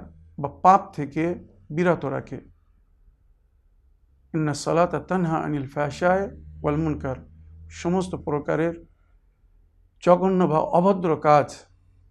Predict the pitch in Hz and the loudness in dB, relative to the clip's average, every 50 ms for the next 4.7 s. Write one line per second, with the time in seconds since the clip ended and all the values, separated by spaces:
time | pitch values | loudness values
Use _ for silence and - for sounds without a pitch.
0 | _ _ _ _ _ _ _ _ _ - 165 160 160 160 147 131 127 - - - | _ _ _ _ _ _ _ _ _ 0 2 4 4 4 2 2 -2 -6 -12 -16
1 | - _ _ _ _ - 160 160 156 147 143 139 131 180 185 185 214 185 165 156 | -20 _ _ _ _ 0 0 2 2 2 0 0 -2 -4 -4 -2 -2 -2 0 -2
2 | 135 127 - - - _ _ _ _ _ _ _ _ _ _ _ _ _ _ _ | -4 -6 -10 -14 -20 _ _ _ _ _ _ _ _ _ _ _ _ _ _ _
3 | _ _ _ _ _ _ _ _ - 185 190 202 208 208 202 190 - 175 165 170 | _ _ _ _ _ _ _ _ 2 4 4 6 6 4 4 2 2 0 0 0
4 | 160 156 151 151 - 160 - 175 185 185 185 185 - | 0 0 0 -2 -6 -8 -6 -4 -4 -4 -6 -8 -10